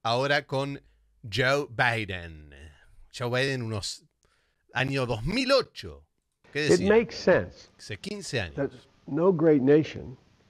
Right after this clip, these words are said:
Speaker 2: can be in a position where they can't control their borders.
Speaker 1: Ninguna gran nación puede estar en una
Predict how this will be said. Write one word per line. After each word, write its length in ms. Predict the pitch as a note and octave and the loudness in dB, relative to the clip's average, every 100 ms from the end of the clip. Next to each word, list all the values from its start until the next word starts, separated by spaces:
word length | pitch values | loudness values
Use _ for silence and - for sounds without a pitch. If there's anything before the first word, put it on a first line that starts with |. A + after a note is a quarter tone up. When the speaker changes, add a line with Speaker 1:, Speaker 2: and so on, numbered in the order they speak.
| _ _ _ _ _ _ | _ _ _ _ _ _
Speaker 2:
can 640 | - - C3+ B2+ A#2+ B2+ B2+ - _ _ _ - | -2 4 6 6 2 0 -6 -20 _ _ _ 0
be 140 | B2+ | 2
in 80 | B2+ | 4
a 40 | |
position 540 | A#2+ A#2+ C#3+ D#3 A#2 A2+ | 2 2 2 2 0 2
where 140 | A#2+ | 6
they 140 | A#2+ A#2+ | 6 4
can't 420 | - C3+ B2+ B2 | 0 0 0 0
control 360 | C#3 A2 A2 G#2 | -4 2 4 4
their 100 | A2 | 4
borders. 400 | E3 C#3+ C#2+ - - _ _ _ | 4 4 0 -10 -20 _ _ _
Speaker 1:
Ninguna 420 | A2 C3 F3 F3 | -10 -6 -4 0
gran 240 | D3+ D3 D#3+ | 0 -2 -4
nación 400 | C#3+ - D#3 C3 | -6 -6 -8 -4
puede 220 | D3 C#3 | -2 -2
estar 320 | - C#3+ C#3+ | 0 -2 -2
en 140 | B2 A#2+ | -8 -8
una 480 | B2 A2 G#2 G2+ | -6 -4 -2 -4